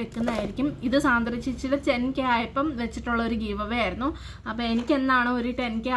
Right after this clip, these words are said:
ആവുന്നത്, അപ്പം ഞാൻ നല്ലൊരു അടിപൊളി ഗീവ് അവേ എന്താണേലും വെക്കുന്നതായിരിക്കും. അപ്പം എൻ്റെ ചാനൽ ആദ്യമായിട്ട് കാണുന്നവരൊക്കെ ഉണ്ടെങ്കിൽ അത് സപ്പോർട്ട് ചെയ്യുക. എന്നാൽ മാത്രമേ നമുക്ക് ഗീവ് അവേ വെക്കാൻ പറ്റുള്ളൂ. ഇപ്പം എനിക്ക് കുറച്ച് സബ്സ്ക്രൈബേഴ്സേ ഉള്ളൂ. അത് വെച്ചിട്ട് എനിക്ക്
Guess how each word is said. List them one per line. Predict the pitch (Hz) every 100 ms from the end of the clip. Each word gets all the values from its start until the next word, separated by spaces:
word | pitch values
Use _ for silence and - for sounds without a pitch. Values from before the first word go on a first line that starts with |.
| 233
ആവുന്നത്, | 214 220 240 233
അപ്പം | 240 240
ഞാൻ | 233
നല്ലൊരു | 208 220 269 240
അടിപൊളി | 208 - 277 247 226
ഗീവ് | 220 202
അവേ | 214 220 214
എന്താണേലും | 226 254 240 233 240
വെക്കുന്നതായിരിക്കും. | 190 202 214 233 190 190 269 339 - - -
അപ്പം | 226 240
എൻ്റെ | 233 269
ചാനൽ | 254 226 240 269
ആദ്യമായിട്ട് | 233 240 247 277 240
കാണുന്നവരൊക്കെ | 214 226 254 262 247
ഉണ്ടെങ്കിൽ | 233 247 226
അത് | 226 294
സപ്പോർട്ട് | 233 - 233 247 285
ചെയ്യുക. | 214 233 240
എന്നാൽ | 226 247 233
മാത്രമേ | 208 240 269
നമുക്ക് | 247 226 240 220
ഗീവ് | 208 214
അവേ | 240 220
വെക്കാൻ | - 226 220
പറ്റുള്ളൂ. | - 196 196 294 - - - -
ഇപ്പം | 240 302
എനിക്ക് | 285 302 285
കുറച്ച് | 240 - 320
സബ്സ്ക്രൈബേഴ്സേ | 311 294 - 247 240 254 285 254
ഉള്ളൂ. | 214 247
അത് | 220 247
വെച്ചിട്ട് | 240 262 254
എനിക്ക് | 240 233